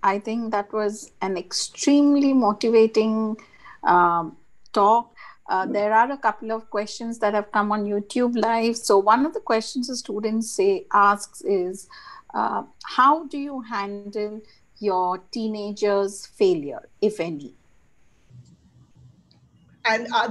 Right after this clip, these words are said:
Speaker 2: they talking about my own children failure?
Speaker 1: Yes, yes, yes. They're talking about you. They've written your teenagers.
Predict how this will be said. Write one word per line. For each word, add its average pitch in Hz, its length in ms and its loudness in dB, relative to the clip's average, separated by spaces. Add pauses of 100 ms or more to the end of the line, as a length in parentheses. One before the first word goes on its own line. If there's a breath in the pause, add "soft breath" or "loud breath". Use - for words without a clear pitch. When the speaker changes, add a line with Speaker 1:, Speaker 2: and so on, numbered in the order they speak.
Speaker 2:
they 254 200 -4
talking 233 420 -2
about 247 500 -2
my 220 300 -4
own 294 240 4
children 392 520 -4 (340)
failure? 359 320 0 (120)
Speaker 1:
Yes, - 480 0
yes, 214 480 -2
yes. - 320 0 (400)
They're 202 200 0
talking 214 260 0
about 202 300 0
you. 202 80 6 (100)
They've 214 200 4
written 233 240 0
your 196 240 6
teenagers. - 1000 -12